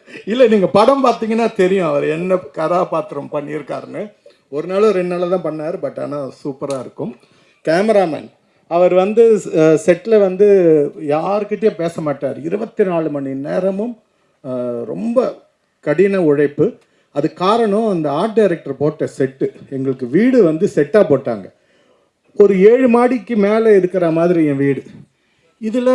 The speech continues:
ஃப்ளோர் வந்து இப்படி தான் இருக்கும், செட்டு போட்டாங்க. எதிர்க்க வந்து முதல் நாள்லேருந்து ஏதோ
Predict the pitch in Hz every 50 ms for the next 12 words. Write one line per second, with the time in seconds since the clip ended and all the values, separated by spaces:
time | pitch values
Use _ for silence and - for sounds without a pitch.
0 | 247 240 226 214 208 202 185 185 - 165 - - 240 240 247 254 254 233 226 214
1 | 208 214 208 233 226 202 175 180 185 190 220 214 196 185 180 - 226 226 196 -
2 | 196 185 175 226 180 180 170 170 190 214 262 294 285 233 220 220 254 320 - -
3 | 285 247 220 208 214 220 247 254 247 233 208 202 196 190 190 240 277 269 254 233
4 | 226 214 220 240 233 214 196 185 202